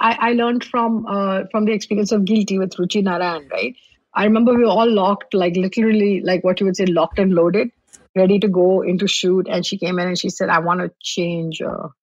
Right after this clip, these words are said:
the name of the lawyer." And, uh, I was like, "Why?" She said, "Because I wanna change his religion." And I said, "Why?" And she said, "Because it shouldn't matter and we don't have anybody from there." And that didn't change his character or anything of the sort.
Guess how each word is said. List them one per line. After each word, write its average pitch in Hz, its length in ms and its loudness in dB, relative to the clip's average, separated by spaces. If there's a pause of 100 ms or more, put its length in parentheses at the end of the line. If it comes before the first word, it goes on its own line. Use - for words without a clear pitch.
(300)
the 180 140 -2
name 170 260 2
of 160 100 0
the 165 80 -4
lawyer." - 400 -2 (480)
And, 165 580 -4
uh, 165 520 -8 (240)
I 175 80 -4
was 190 260 -4
like, 104 200 -2
"Why?" 202 360 -2 (240)
She - 160 -4
said, 208 140 -2
"Because 214 100 2
I 202 60 2
wanna 208 160 2
change 190 200 0
his 175 160 -2
religion." 160 540 -2 (480)
And 175 140 -4
I 170 80 0
said, 180 180 -2
"Why?" 190 460 2
And 165 260 -2
she 196 140 -4
said, 190 360 -4 (200)
"Because 208 240 0
it 202 60 0
shouldn't 220 260 2
matter 190 320 0
and 202 100 0
we 190 80 0
don't 175 200 -2
have 160 240 -6
anybody 190 340 -2
from 208 180 -2
there." 240 160 -2 (680)
And 196 240 2
that 233 140 4
didn't 311 240 2
change 233 200 2
his 214 140 0
character 190 400 0
or 202 120 0
anything 196 300 0
of 175 60 -2
the 180 80 -4
sort. - 300 -6